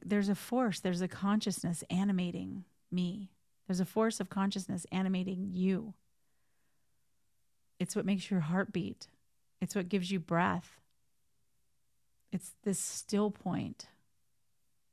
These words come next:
of awareness. Awareness expressing itself as you, a drop, this little pinpoint of awareness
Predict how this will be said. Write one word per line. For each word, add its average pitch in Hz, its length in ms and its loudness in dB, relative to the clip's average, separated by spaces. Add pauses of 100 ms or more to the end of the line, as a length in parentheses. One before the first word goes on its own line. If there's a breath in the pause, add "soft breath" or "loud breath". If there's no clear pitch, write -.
(520)
of 170 140 0
awareness. 185 1040 0 (1120)
Awareness 185 520 4
expressing - 540 0
itself 170 360 -4
as 170 160 -4
you, 185 520 2
a 165 80 -2
drop, 185 420 0
this 190 180 -6
little 185 140 -6
pinpoint 202 480 0
of 175 60 -2
awareness 175 680 -4